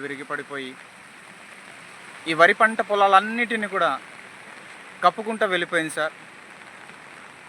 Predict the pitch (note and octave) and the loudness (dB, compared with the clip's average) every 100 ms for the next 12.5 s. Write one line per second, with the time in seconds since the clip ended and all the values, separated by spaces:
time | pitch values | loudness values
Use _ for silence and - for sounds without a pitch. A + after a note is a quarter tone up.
0 | E3 F3 A3 B3 A#3+ G#3+ E3+ D3+ A2+ - | 6 8 8 6 6 2 2 2 0 -8
1 | - - - - C#3 E3+ G3 A#3+ A#3+ B3 | -20 -20 -20 -16 0 0 2 2 0 -2
2 | A3 G3+ F#3+ F3+ F#3 F#3 F3 F#3 - - | -2 2 2 2 -2 -2 -6 -10 -14 -20
3 | - - - - D#3 D#3+ F3+ G3+ G#3+ A#3+ | -20 -20 -16 -10 -4 2 4 6 4 2
4 | C4 B3 F#3 F#3 - G3+ G#3+ - G#3 G3+ | 0 0 2 0 0 -6 -6 -4 -4 -4
5 | - F#3 G#3 G3 G3 F#3 G3+ G3+ - F3 | -6 -8 -8 -6 -6 -6 -8 -8 -6 -4
6 | F#3+ F#3 E3 E3+ F#3 G3 F#3+ F3+ F3+ F#3+ | -2 -2 0 0 0 0 0 -4 -8 -8
7 | - F3 D#3+ G#3 - - - - - - | -10 -8 -10 -14 -20 -20 -20 -20 -20 -20
8 | - - - - - - - - - - | -20 -20 -20 -20 -20 -20 -20 -20 -20 -20
9 | - - E3 G3+ A3 A3+ F3+ E3+ F#3 F3+ | -20 -6 -2 0 0 0 -2 2 2 2
10 | F3+ A3 - - F3 G#3 C4 - B3+ B3 | 0 0 -4 4 8 10 8 6 4 6
11 | A#3 A3 A3 A3+ - G3 G#3+ G3 D3 - | 2 0 -2 -4 -4 -2 2 4 2 -6
12 | - - - F3+ F#3+ | -20 -20 0 4 6